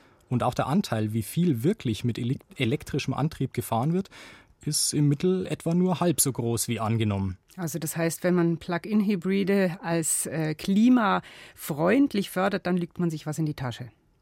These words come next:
Speaker 1: Das ist richtig. Besonders schlimm ist nämlich bei Dienstwagen in Deutschland zum Beispiel.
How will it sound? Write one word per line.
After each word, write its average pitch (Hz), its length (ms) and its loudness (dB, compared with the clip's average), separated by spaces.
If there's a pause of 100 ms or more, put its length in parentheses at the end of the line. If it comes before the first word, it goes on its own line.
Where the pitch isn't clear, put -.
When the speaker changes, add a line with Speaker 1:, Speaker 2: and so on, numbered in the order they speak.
(160)
Speaker 1:
Das 127 120 0
ist 123 140 0
richtig. 196 420 -2
Besonders 143 400 2
schlimm 190 260 0
ist - 260 -2
nämlich 139 280 -2
bei 120 160 -4
Dienstwagen 120 760 0
in 120 140 0
Deutschland 123 560 -2
zum 127 120 -2
Beispiel. 131 340 -2